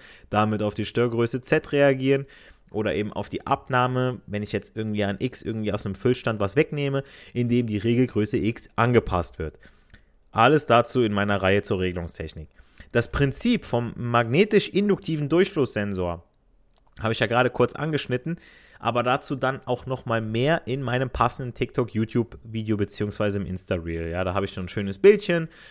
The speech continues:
und, äh, da ist das einfach nochmal besser erklärt. Ja, wie gesagt, jetzt habt ihr das mal so grob, äh, mit dem, äh, Magnetfeld.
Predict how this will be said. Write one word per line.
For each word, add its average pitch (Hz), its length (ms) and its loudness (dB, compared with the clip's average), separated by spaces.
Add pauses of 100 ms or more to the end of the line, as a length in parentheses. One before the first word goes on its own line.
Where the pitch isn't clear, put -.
(200)
und, 117 320 -4
äh, 104 320 2 (300)
da 101 160 -6
ist 104 120 -8
das 95 120 -8
einfach 101 200 -6
nochmal 98 220 -4
besser 82 220 -8
erklärt. 80 520 -12
Ja, 85 240 -6
wie 87 60 -8
gesagt, 95 260 -2
jetzt 107 140 -2
habt 110 120 0
ihr 113 60 4
das 107 120 0
mal 104 100 0
so 101 160 0
grob, 156 560 4 (640)
äh, 123 200 2
mit - 540 -8
dem, 113 360 -2
äh, 113 80 -2
Magnetfeld. 139 720 0